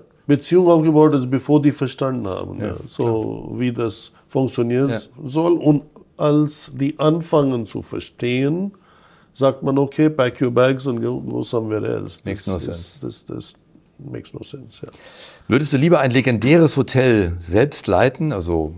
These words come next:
Speaker 2: ein großartiges Hotel, wie du ja selbst einige hast, oder eine ganz neue Marke kreieren?
Speaker 1: Eine ganz neue Marke kreieren.
Speaker 2: So you're more in the future, huh?
Speaker 1: More in the future.
Speaker 2: I know, ja. Und was ist für dich wichtiger, eine Woche ohne Internet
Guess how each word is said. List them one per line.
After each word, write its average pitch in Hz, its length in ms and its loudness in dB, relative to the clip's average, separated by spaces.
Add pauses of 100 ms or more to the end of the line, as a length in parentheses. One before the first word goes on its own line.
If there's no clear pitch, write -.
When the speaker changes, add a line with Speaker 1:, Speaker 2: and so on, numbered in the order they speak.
Speaker 2:
ein 85 160 -10
großartiges 110 640 -2
Hotel, 101 240 -2
wie 98 80 -2
du 95 80 -4
ja 90 140 2
selbst 95 260 -4
einige 95 300 -2
hast, 147 200 -2 (280)
oder 139 240 -2 (280)
eine 107 160 -8
ganz 131 360 -8
neue 117 260 -6
Marke 92 420 -6
kreieren? 82 600 -12 (160)
Speaker 1:
Eine 135 280 0
ganz 120 300 -4
neue 113 220 -4
Marke 101 340 -8
kreieren. 90 420 -12 (100)
Speaker 2:
So - 180 -10
you're 92 120 -4
more 95 200 -2
in 95 80 -2
the 92 60 0
future, 85 440 -4
huh? 101 160 -6 (200)
Speaker 1:
More - 180 -12
in - 100 -12
the - 80 -10
future. 82 380 -4
Speaker 2:
I - 20 -4
know, 73 220 -6 (180)
ja. 76 160 -10 (880)
Und 120 180 2
was 135 120 2
ist 165 120 -2
für 165 100 4
dich 127 160 2
wichtiger, 107 360 0
eine 95 200 2
Woche 123 480 2 (120)
ohne 123 260 2
Internet 139 580 -4